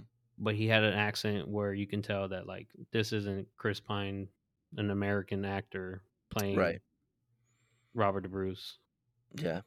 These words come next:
Speaker 1: being
Speaker 2: and see, and
Speaker 1: Scottish.
Speaker 2: we're saying that it was okay, but I'm sure we'll get some Scottish
Speaker 1: <laughs> Mm,
Speaker 2: people that were like, "That was ass." <laughs>
Speaker 1: yeah, yeah, yeah,
Speaker 2: But,
Speaker 1: uh, it, it
Speaker 2: but
Speaker 1: was
Speaker 2: I
Speaker 1: fine,
Speaker 2: thought it was
Speaker 1: it
Speaker 2: good,
Speaker 1: was,
Speaker 2: I thought
Speaker 1: uh,
Speaker 2: it
Speaker 1: it was, it was, it was passable. <laughs>
Speaker 2: It convinced me. <laughs> And
Speaker 1: And
Speaker 2: I
Speaker 1: it
Speaker 2: also think his character, or,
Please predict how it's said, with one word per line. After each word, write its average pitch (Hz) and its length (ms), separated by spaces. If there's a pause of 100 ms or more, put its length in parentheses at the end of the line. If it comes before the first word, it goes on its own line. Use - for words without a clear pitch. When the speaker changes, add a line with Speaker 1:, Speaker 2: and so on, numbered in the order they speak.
Speaker 1:
being 107 160
Speaker 2:
and 120 100
see, 117 240
and 113 100
Speaker 1:
Scottish. - 0
Speaker 2:
we're 139 140
saying 117 360
that 92 140
it 87 40
was 87 200
okay, 87 360
but 87 120
I'm 95 120
sure 101 180
we'll 95 100
get 80 160
some 90 140
Scottish 87 640 (100)
Speaker 1:
<laughs> - 180
Mm, 127 240 (200)
Speaker 2:
people - 180
that 101 100
were 98 80
like, 90 240
"That 123 180
was 123 220 (160)
ass." 135 500
<laughs> - 80
Speaker 1:
yeah, 135 220
yeah, 117 280
yeah, - 0
Speaker 2:
But, 107 200
Speaker 1:
uh, 98 80
it, - 340
it - 20
Speaker 2:
but 156 100
Speaker 1:
was - 80
Speaker 2:
I 185 120
Speaker 1:
fine, - 0
Speaker 2:
thought 220 160
it 202 40
was 170 120 (100)
Speaker 1:
it - 20
Speaker 2:
good, 104 80
Speaker 1:
was, - 120
Speaker 2:
I 120 100
thought 139 160
Speaker 1:
uh, 151 40
Speaker 2:
it 151 80
Speaker 1:
it 160 220
was, 151 100 (120)
it 151 60
was, 156 240
it - 20
was 165 140
passable. 127 640 (280)
<laughs> 151 100 (160)
Speaker 2:
It 76 300
convinced 131 480
me. 135 320 (180)
<laughs> - 400 (540)
And 156 160
Speaker 1:
And - 20
Speaker 2:
I 160 140
Speaker 1:
it 160 40
Speaker 2:
also 151 320 (100)
think 139 200
his 127 220
character, 110 720 (320)
or, 107 260